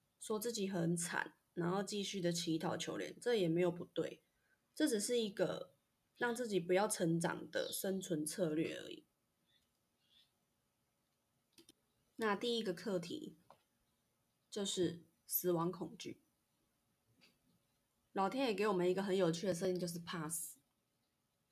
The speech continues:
所以说，我们会怕生病，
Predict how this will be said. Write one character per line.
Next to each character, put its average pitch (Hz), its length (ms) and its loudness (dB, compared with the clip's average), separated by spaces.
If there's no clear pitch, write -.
所 220 180 -2
以 208 80 0
说， 185 460 -2
我 175 80 -6
们 175 100 0
会 214 80 0
怕 233 240 2
生 175 320 0
病， 165 320 0